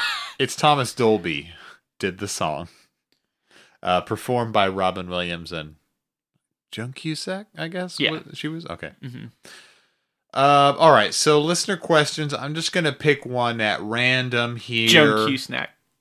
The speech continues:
Speaker 2: Yeah.
Speaker 1: That was
Speaker 2: Uh,
Speaker 1: Blake's joke. I just stole Blake's
Speaker 2: so,
Speaker 1: joke, everyone.
Speaker 2: there was a joke last episode, and the punchline was Joan Q snack.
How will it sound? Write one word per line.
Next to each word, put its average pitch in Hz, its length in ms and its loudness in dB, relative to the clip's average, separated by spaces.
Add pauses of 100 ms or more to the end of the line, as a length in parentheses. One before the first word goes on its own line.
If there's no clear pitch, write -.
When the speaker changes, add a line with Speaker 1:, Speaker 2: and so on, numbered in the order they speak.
(200)
Speaker 2:
Yeah. 82 400 -2
Speaker 1:
That 156 220 6
was 170 120 8
Speaker 2:
Uh, 123 40 0
Speaker 1:
Blake's 175 280 8
joke. 147 280 8
I 160 80 8
just 156 140 0
stole 190 140 6
Blake's 175 220 12
Speaker 2:
so, 160 120 10
Speaker 1:
joke, 156 200 8
everyone. 143 260 4
Speaker 2:
there 170 120 10
was 170 160 6
a 156 60 0
joke 185 300 4
last 147 300 6
episode, 123 500 2
and 107 220 -2
the 104 60 -2
punchline 120 480 0
was 95 180 -6
Joan 113 300 -2
Q 156 220 -2
snack. 196 520 2